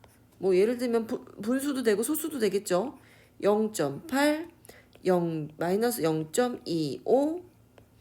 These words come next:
마이너스 구점삼 이런 것들. 물론 뭐 마이너스 삼분의 이 이런 것도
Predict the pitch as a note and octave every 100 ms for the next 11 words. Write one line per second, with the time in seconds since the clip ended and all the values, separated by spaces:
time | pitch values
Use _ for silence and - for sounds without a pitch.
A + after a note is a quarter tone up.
0 | _ _ _ - _ _ _ _ F3 F#3
1 | F#3 F3 D#3+ B3 C4+ C4+ F3+ - - B3+
2 | C4 C4 F3+ F#3+ B3+ - _ _ G3+ B3+
3 | G#3 D#3+ - B2 - - C4 C#4+ B3 G3+
4 | A#3 - F#3 G3+ G#3 G3+ - D4+ F4+ -
5 | - - - C#4 C4+ A#3+ A3+ C4+ C4+ -
6 | A3+ F3+ G#3 A#3+ F#3+ F3 - C4+ E4+